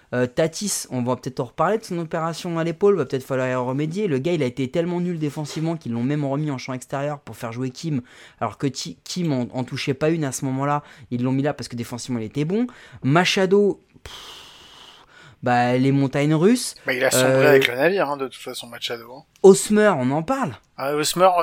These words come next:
Speaker 2: Hosmer, il avait fait une bonne année l'année précédente, donc c'était sûr que ça allait être une saison de merde.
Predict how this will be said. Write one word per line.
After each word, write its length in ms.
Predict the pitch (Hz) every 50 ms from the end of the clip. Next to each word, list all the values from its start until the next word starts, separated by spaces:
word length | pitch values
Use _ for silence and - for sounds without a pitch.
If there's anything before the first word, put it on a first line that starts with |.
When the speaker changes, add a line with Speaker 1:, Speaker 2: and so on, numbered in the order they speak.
| - - _
Speaker 2:
Hosmer, 340 | - 202 185 - - 220 233 220
il 80 | 208
avait 160 | 190 185 185 175
fait 160 | - - 185
une 140 | 185 180 175
bonne 160 | 180 185 185
année 200 | 185 185 196 190
l'année 240 | 185 175 170 165 160
précédente, 540 | - - 165 143 - 165 156 170 185 185
donc 160 | 170 160 151 -
c'était 260 | - 147 - - 147
sûr 200 | - - - -
que 60 | -
ça 100 | - 160
allait 100 | 147 143
être 160 | 143 - -
une 120 | 143 147 139
saison 320 | - - 139 131 139 139
de 60 | 135
merde. 200 | 135 131 113 107